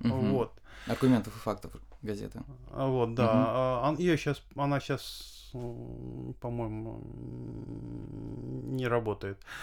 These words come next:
Speaker 2: А, вот,
Speaker 1: Мгм.
Speaker 2: ам, и там вот как раз было, было коммерческое образование, когда люди приходили на, м, скажем,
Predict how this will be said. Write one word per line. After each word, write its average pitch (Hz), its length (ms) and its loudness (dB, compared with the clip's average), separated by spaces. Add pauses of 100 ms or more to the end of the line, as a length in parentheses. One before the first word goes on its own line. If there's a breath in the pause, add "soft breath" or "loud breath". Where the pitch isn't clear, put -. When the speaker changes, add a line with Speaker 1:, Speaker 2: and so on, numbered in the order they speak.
(340 loud breath)
Speaker 2:
А, 135 100 8
вот, 131 220 10
Speaker 1:
Мгм. 120 140 4
Speaker 2:
ам, 120 640 6
и 147 760 2 (140)
там 254 200 12
вот 240 140 10
как - 180 12
раз 196 200 12
было, 175 200 8
было 160 260 10
коммерческое 143 920 8
образование, 220 400 10
когда 180 160 12
люди 185 160 8
приходили 160 600 8
на, 139 320 10
м, 131 1300 0
скажем, 127 480 2